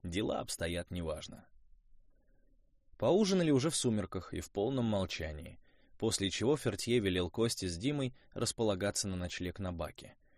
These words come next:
Стюарт принёс по одеялу, и они, обогнув рубку, полегли на палубу рядом с носовым кнехтом и свёрнутым в аккуратную бухту швартовым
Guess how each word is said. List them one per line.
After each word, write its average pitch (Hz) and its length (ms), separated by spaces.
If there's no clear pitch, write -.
Стюарт 180 520
принёс 131 360
по 123 140
одеялу, 95 680
и 95 80
они, 170 220
обогнув 104 500
рубку, 139 380
полегли 98 400
на 139 140
палубу 101 420
рядом 95 380
с - 100
носовым 95 480
кнехтом - 680
и - 100
свёрнутым 139 760
в 104 140
аккуратную 95 720
бухту 92 400
швартовым 92 800